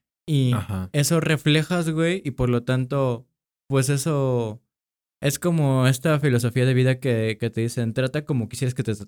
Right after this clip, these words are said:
Speaker 1: trataran", ¿no?
Speaker 2: Claro.
Speaker 1: O "No hagas lo que no quieres que te hagan".
Speaker 2: Pero eso también lo veo como karma, güey.
Speaker 1: No, pues no es karma, o sea, es, es decir, güey, pues si yo quiero que, que, que me traten así, pues yo voy a tratar así, no, no para que el karma, o, o por,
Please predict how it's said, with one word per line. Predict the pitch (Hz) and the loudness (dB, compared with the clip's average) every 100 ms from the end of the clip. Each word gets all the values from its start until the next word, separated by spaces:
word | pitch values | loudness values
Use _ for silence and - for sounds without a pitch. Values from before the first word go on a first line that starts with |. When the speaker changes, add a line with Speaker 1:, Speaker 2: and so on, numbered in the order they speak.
| _ - | _ -2
Speaker 1:
trataran", | 107 101 117 101 95 | 0 0 0 0 0
¿no? | 104 143 - | -2 -2 -4
Speaker 2:
Claro. | 104 98 95 - | -4 -4 -4 0
Speaker 1:
O | 120 | 2
"No | 120 131 | 4 2
hagas | 135 143 | 0 0
lo | 131 | -2
que | 117 | -2
no | 113 | -6
quieres | - 110 - | -4 -6 -4
que | 110 | -4
te | 143 | -2
hagan". | 120 104 _ _ | -4 -6 _ _
Speaker 2:
Pero | 151 175 | -2 -2
eso | 190 | -2
también | 107 107 | -4 -2
lo | 104 | -2
veo | 101 | -2
como | 95 87 | -4 -10
karma, | 101 147 127 107 | -6 -2 -2 -2
güey. | 101 104 104 107 123 | -2 0 -2 -4 -2
Speaker 1:
No, | 139 180 196 | 0 0 -2
pues | 131 | 0
no | 135 | -2
es | 131 | -2
karma, | 139 170 143 123 120 | -4 -2 -2 0 0
o | 120 | 0
sea, | 123 117 117 | 0 -2 0
es, | 120 123 _ _ _ _ _ _ | -2 -6 _ _ _ _ _ _
es | 123 127 | -2 0
decir, | 123 139 143 127 117 _ - | 0 2 2 0 -4 _ -6
güey, | 131 139 | -2 0
pues | 127 - 117 107 - | -2 -2 -2 -2 -10
si | - 120 | -4 -2
yo | 131 | -2
quiero | 143 151 151 | 0 -2 0
que, | 139 120 110 - | 2 2 0 -4
que, | - 113 107 104 101 104 101 - - | -2 0 2 0 0 -2 -4 -8 -4
que | 117 | 0
me | 110 | 0
traten | 120 120 143 | -2 -2 -2
así, | 139 170 175 | -2 -4 -6
pues | 180 | -4
yo | 160 | -2
voy | 156 | -2
a | 156 | -2
tratar | 131 - 127 | -4 -2 -2
así, | 123 135 | 0 0
no, | 135 135 _ _ _ _ _ - | -2 -2 _ _ _ _ _ -2
no | 143 143 | 0 2
para | 147 131 | 0 0
que | 127 | 0
el | 117 | -2
karma, | 107 123 135 135 120 110 107 | 0 2 4 4 4 4 0
o, | 101 123 | -2 -6
o | 117 | -4
por, | 127 127 120 | -2 -2 -4